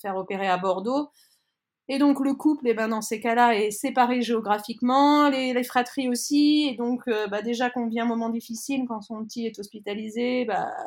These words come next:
voilà. Donc, c'est renforcer ces liens-là en permettant à la famille d'avoir un appartement ici avec, euh, coworking, salle de sport, tout ça, tout ça. Enfin, voilà,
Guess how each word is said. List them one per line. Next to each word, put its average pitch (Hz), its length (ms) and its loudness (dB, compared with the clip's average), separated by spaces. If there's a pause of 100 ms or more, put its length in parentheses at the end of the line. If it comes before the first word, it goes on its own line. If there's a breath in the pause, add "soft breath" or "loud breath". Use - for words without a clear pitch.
(140)
voilà. 185 200 -8 (140)
Donc, 185 120 -16
c'est - 180 -6
renforcer 262 480 0
ces 262 160 -4
liens-là 233 420 2 (680)
en 254 180 0
permettant 240 420 0
à 254 60 2
la 220 80 0
famille 214 260 -2
d'avoir 220 280 0
un 208 80 -2
appartement 208 500 -4
ici 269 420 -2
avec, 208 240 -2
euh, 202 140 -2
coworking, 202 480 -2
salle 202 180 -4
de 170 60 -6
sport, 220 340 -4
tout - 80 -20
ça, 185 100 -12
tout 175 120 -16
ça. 208 240 -6
Enfin, 170 160 -12
voilà, 151 260 -10